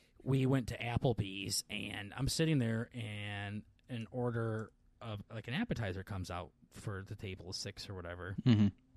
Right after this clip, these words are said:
Speaker 1: And, um, I'm like, "Cool!"
Speaker 2: <laughs> Yeah.
Speaker 1: Uh,
Speaker 2: Cool, I
Speaker 1: there's a
Speaker 2: can't touch
Speaker 1: sampler
Speaker 2: that.
Speaker 1: right there. Then they brought out, like, chips and salsa.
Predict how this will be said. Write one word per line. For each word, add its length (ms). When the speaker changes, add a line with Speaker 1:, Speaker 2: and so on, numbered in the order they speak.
Speaker 1:
And, 440
um, 440
I'm 260
like, 200
"Cool!" 280
Speaker 2:
<laughs> 160
Yeah. 180
Speaker 1:
Uh, 440
Speaker 2:
Cool, 220
I 80
Speaker 1:
there's 160
a 40
Speaker 2:
can't 120
touch 220
Speaker 1:
sampler 120
Speaker 2:
that. 80
Speaker 1:
right 200
there. 300
Then 200
they 100
brought 300
out, 240
like, 280
chips 340
and 100
salsa. 520